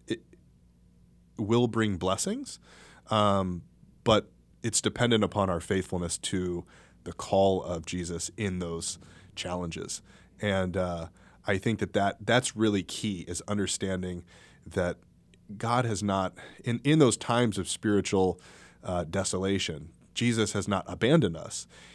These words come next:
He is giving us time to grow. He's giving us moments to be faithful and, uh, and to really,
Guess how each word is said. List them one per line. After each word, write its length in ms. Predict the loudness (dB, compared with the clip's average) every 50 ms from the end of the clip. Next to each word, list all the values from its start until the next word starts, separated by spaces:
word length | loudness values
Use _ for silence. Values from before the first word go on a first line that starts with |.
| -20 _
He 200 | -8 -4 -4 -2
is 300 | -2 -2 -2 -4 -4 -2
giving 320 | 0 2 2 4 2 2 0
us 320 | -2 -2 -4 -6 -8 -10 _ _ _ -10
time 360 | -6 -4 -4 -4 -4 -6 -8
to 100 | -10 -10
grow. 380 | -10 -6 -4 -4 -4 -4 -6 -8
He's 140 | -10 -4 -2
giving 260 | 0 0 2 0 0
us 220 | -2 -2 -4 -6 -8 -12 -20 -20 -20 -20 _ -8
moments 480 | -2 0 0 2 2 0 -2 -2 -4 -6
to 120 | -6 -6
be 120 | -8 -8 -8
faithful 580 | -6 -4 -2 -2 -2 -2 -2 -2 -2 -2 -6 -12 -20 -20 -20 -20 _ _ -8
and, 360 | -6 -4 -4 -2 -4 -4 -4 -4
uh, 180 | -2 -2 -4 -4 -6
and 120 | -8 -8 -6
to 120 | -6 -8
really, 520 | -6 -2 0 2 2 2 2 0 -2 -4